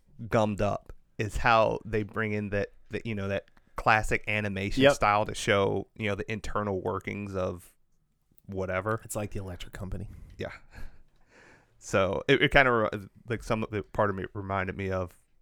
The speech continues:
Speaker 1: um, Jurassic Park when they're going
Speaker 2: Oh.
Speaker 1: through the <laughs>
Speaker 2: And that's how you make a baby dinosaur. <laughs>
Speaker 1: So,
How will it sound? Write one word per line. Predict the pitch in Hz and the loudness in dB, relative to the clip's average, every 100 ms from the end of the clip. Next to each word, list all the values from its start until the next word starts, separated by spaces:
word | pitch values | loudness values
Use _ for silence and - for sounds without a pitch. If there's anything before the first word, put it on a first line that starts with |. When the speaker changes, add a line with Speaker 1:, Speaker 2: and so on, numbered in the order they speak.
| - | -8
Speaker 1:
um, | 95 | -6
Jurassic | - 92 95 - 87 | -2 -2 0 -4 -4
Park | - 92 - | 0 0 -2
when | 98 | -4
they're | 92 | -4
going | 92 135 | 2 4
Speaker 2:
Oh. | 139 120 | 6 4
Speaker 1:
through | 107 | 4
the | 117 - - - | 4 2 -2 -20
<laughs> | - - | -20 -10
Speaker 2:
And | 120 | 0
that's | 196 220 | 2 2
how | 107 | 2
you | 101 | 2
make | 110 113 | 2 -2
a | 131 | -2
baby | 151 170 | -2 0
dinosaur. | 151 101 87 92 85 80 | 2 0 -2 -6 -2 0
<laughs> | - - - - 165 - - - - - - - - - - - - - - - - - - - - - - - - | 0 -2 -14 -2 -2 -2 -18 -12 -12 -12 -18 -20 -20 -20 -20 -20 -20 -18 -18 -20 -20 -20 -20 -20 -20 -20 -20 -20 -18
Speaker 1:
So, | - 113 95 | 2 4 4